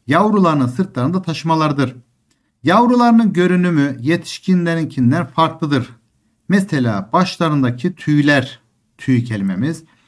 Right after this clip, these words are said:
tıpkı zebra gibi siyah beyaz çizgilidir. Bahriler ilkbahar ve yaz aylarını daha çok deniz kenarındaki sulak alanlarda,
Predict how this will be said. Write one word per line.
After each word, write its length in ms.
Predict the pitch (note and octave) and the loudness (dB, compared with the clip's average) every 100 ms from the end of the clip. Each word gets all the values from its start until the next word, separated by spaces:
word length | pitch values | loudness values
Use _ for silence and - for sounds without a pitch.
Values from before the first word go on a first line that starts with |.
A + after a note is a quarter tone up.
| _ _ _ - | _ _ _ -2
tıpkı 560 | G#3+ G#3 - C#3+ E3+ - _ - | -2 -2 -4 -4 -4 -8 _ -6
zebra 480 | A2+ F3 D3+ F3+ G3 | -2 0 0 2 2
gibi 220 | D3 C3 | 0 -4
siyah 460 | B2 C#3+ F3 E3 - | -4 -2 -2 -2 -4
beyaz 220 | C#3 D3+ | -4 -4
çizgilidir. 580 | D3+ C#3+ D3 C3+ B2+ B2 - _ _ _ _ _ - | -6 -2 0 0 -2 -4 -18 _ _ _ _ _ 0
Bahriler 520 | G#3+ F#3+ A3 B3 A#3+ | 2 4 4 4 4
ilkbahar 560 | G3+ G#3 - G#3+ G#3+ G3+ | 2 0 2 2 4 4
ve 80 | F#3 | 4
yaz 160 | F3+ | 2
aylarını 480 | F3+ D#3+ C#3 C3+ E3 | 0 0 0 0 0
daha 220 | E3 E3 | -2 -2
çok 260 | D#3 D3+ - | -4 -6 -2
deniz 260 | D#3+ F#3+ | 2 0
kenarındaki 640 | - C3 B2+ B2 A#2+ B2+ G3+ | 0 -2 0 2 0 0 -4
sulak 540 | - - F3+ A3 A3 | -6 -6 0 0 0
alanlarda, 720 | D#3 C#3 B2+ A#2 G#2 G2 F2+ | -2 0 0 0 -2 -4 -6